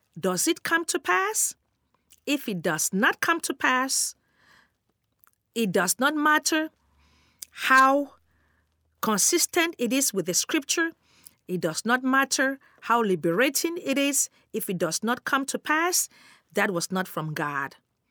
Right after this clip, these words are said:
It was just that person speaking. Okay? And the, uh, eighth and last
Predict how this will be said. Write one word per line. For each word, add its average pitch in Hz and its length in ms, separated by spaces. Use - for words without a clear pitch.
It 196 160
was 185 160
just - 260
that 190 200
person 214 480
speaking. 285 580
Okay? 240 340
And 208 260
the, 180 400
uh, 180 360
eighth 330 400
and 190 280
last 240 680